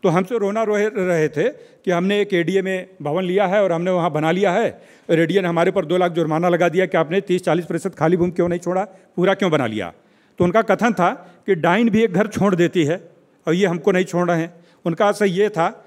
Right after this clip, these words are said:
कि ये अधिकारी थे तो इनको वो वाला अधिकारी छोड़ दे, इन्होंने गलत किया है, लेकिन ये हम लोगों को नहीं छोड़ना चाहते थे, ये हम लोगों से आशा कर रहे थे कि हम उनको घूस दें।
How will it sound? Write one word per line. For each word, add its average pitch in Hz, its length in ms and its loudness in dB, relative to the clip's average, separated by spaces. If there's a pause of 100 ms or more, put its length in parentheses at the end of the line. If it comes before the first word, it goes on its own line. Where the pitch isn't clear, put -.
(220)
कि 175 60 -4
ये 202 120 0
अधिकारी 180 480 0
थे 208 140 -2
तो 202 100 -2
इनको 196 180 -2
वो 202 140 4
वाला 196 160 2
अधिकारी 180 320 0
छोड़ 185 300 -4
दे, 175 120 0
इन्होंने 185 280 -4
गलत 175 220 -2
किया 175 200 -2
है, 240 180 -4 (260)
लेकिन 190 240 0
ये 233 180 2
हम 196 240 0
लोगों 226 220 2
को 190 60 -4
नहीं 202 120 0
छोड़ना 160 260 2
चाहते 113 400 -2
थे, 85 120 -12 (340)
ये 202 100 0
हम 185 200 0
लोगों 185 160 0
से 175 100 -2
आशा 170 180 0
कर 196 160 0
रहे 196 100 0
थे 196 120 -2
कि 175 80 -4
हम 170 80 -2
उनको 170 180 -2
घूस 151 280 -4
दें। 107 120 -8